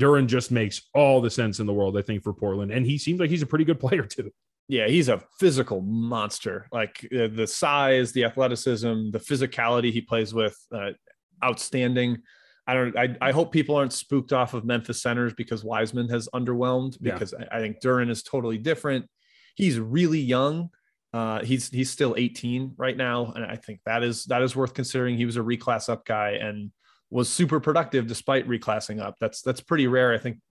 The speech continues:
Speaker 2: Marvin Bagley is one of the few that, uh, reclassed up and was immediately a stud, and, and Duren was kind of the same thing.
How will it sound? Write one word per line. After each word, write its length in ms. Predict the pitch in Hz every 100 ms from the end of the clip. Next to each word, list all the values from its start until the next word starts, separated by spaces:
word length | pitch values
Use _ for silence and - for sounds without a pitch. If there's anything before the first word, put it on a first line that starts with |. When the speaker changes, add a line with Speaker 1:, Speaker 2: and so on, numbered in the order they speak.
| - _ _
Speaker 2:
Marvin 300 | 110 120 110
Bagley 340 | 101 107 110
is 100 | 110
one 120 | 113 107
of 40 |
the 80 | 107
few 320 | - 113 113
that, 180 | 98 95 _ _ _ _ _ _ _ _ _ _ _ 113
uh, 200 | 104 98
reclassed 460 | 151 156 147 -
up 160 | 151 -
and 120 | 113
was 140 | 113 117
immediately 500 | 123 131 123 113 107
a 60 |
stud, 420 | - - 113 101
and, 220 | 101 104 110
and 160 | 107
Duren 260 | 113 113 107
was 140 | 101
kind 200 | - 117
of 40 | 107
the 80 |
same 260 | - 113 104
thing. 440 | 156 156 139 127